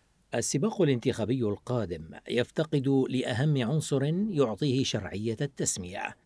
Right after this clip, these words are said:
الشعب العراقي، الذي أعلن منذ عدة سنوات مقاطعة شبه تامة لكل انتخابات تحت مظلة العملية السياسية،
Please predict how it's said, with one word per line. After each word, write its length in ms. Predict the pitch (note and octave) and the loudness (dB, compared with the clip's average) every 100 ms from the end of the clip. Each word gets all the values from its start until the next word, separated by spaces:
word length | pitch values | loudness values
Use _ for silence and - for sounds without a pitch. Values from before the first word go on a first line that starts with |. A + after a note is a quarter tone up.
| E3 | -4
الشعب 580 | D3 - C3+ A#2+ A#2 B2+ | -2 0 0 0 0 0
العراقي، 840 | A#2+ C3 A#2+ - F#2 E2 F2 G#2 - - - | 2 2 0 -2 -8 -8 -12 -14 -16 -12 0
الذي 320 | A#2+ B2 D#3 | 2 4 2
أعلن 520 | G3 G3 F3 E3 D#3+ D#3 | 0 0 2 2 0 0
منذ 380 | A#2 B2 A2 F#2+ | -2 0 0 -2
عدة 320 | G#2+ A2 A2+ | -2 -2 -2
سنوات 680 | G#2 A#2+ G#2+ A2 C#3 D#3 - | 0 2 2 0 0 -2 -2
مقاطعة 880 | A#2+ - A#2 - C#3+ B2 A#2 A#2 A#2 | -2 0 -2 -2 -2 -2 -2 -2 -4
شبه 360 | - D#3+ B2+ C#3+ | -4 -4 0 -2
تامة 520 | C#3 F#3+ G#2+ G2 B2+ - | 0 -2 -2 -2 -6 -8
لكل 380 | F#2+ - G#2+ A#2 | -16 -4 2 4
انتخابات 680 | B2 C3 - G#2 D#2 - C3 | 2 0 -2 -6 -6 -2 0
تحت 400 | D#3 B2+ - - | 2 -2 -4 -4
مظلة 540 | G2 F#2+ A#2 D#3+ C3+ C3+ | -4 -4 -2 0 0 0
العملية 600 | G#2 G2 - - G#3+ G#3 | -2 -4 -8 -8 -8 -6
السياسية، 840 | D3+ - E3+ D#3+ D#3+ E3+ F#2 - | -4 -2 0 0 -2 -4 -8 -14